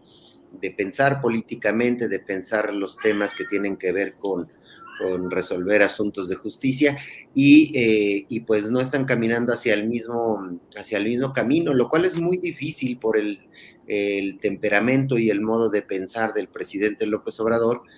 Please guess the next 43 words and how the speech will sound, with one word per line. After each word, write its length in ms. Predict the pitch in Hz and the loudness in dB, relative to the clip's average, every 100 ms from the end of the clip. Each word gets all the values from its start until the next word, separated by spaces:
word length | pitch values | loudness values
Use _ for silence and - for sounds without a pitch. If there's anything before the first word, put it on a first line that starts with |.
| - - - | -20 -20 -14
en 140 | 95 95 | -6 -4
el 140 | 95 | -2
cual, 440 | 110 110 120 120 - | 4 4 4 0 -8
bueno, 400 | - 110 117 131 | 0 2 2 0
pues, 240 | 123 95 98 | -2 -4 -4
eh, 360 | 90 87 82 - | -2 -2 -4 -4
cualquier 640 | 87 87 107 104 101 90 _ | -4 -4 0 0 0 -6 _
diferencia 920 | 101 - 95 104 113 110 110 92 85 - - - - | -8 -4 0 2 2 0 -2 -4 -4 -10 -20 -20 -6
que 120 | 101 | 0
haya 400 | 101 107 104 95 | 2 2 0 0
con 160 | 92 87 | -4 -6
su 140 | 90 | -8
manera 400 | 90 98 107 107 | -6 -4 -2 -2
de 80 | 95 | -2
resolver 460 | 92 - 87 95 | -4 -4 -4 -2
los 180 | 101 90 | -2 -4
asuntos, 560 | 87 107 98 104 - - - | -6 -8 -4 -4 -6 -18 -12
eh, 200 | 80 80 | -10 -8
políticos 680 | 90 95 131 127 85 95 - | -4 -2 -2 -2 -6 -6 -6
o 60 | 85 | -6
de 80 | 82 | -6
justicia, 720 | - - - 113 123 110 - - - - - | -10 -14 -10 -6 0 0 -2 -10 -20 -20 -2
eh, 360 | 107 98 90 - | 2 4 2 0
pues 120 | 98 | -2
no 160 | 104 110 | 2 4
le 120 | 110 | 4
parece 500 | 101 95 95 95 - | 2 0 0 -4 -6
que 80 | 87 | -8
estén 300 | - 95 90 | -4 -4 -4
actuando 640 | - 92 87 87 87 - _ - - - | -4 -2 -2 0 -4 -4 _ -20 -20 -10
de 160 | 92 90 | -4 0
la 140 | 82 | 0
misma 300 | 92 87 92 | -2 -2 0
manera. 460 | 87 85 90 92 - | 0 0 0 0 4
Pero 140 | 110 | 6
lo 140 | 117 131 | 8 8
mismo 280 | 156 190 | 6 2
podríamos 460 | 185 131 143 151 139 | 2 6 6 6 4
decir 320 | 117 127 131 | 0 0 0
con 180 | 135 120 | 2 2
los 160 | 107 - | 0 0
consejeros 640 | 107 95 98 123 127 113 | -2 -2 -2 0 2 2
del 160 | 104 | 0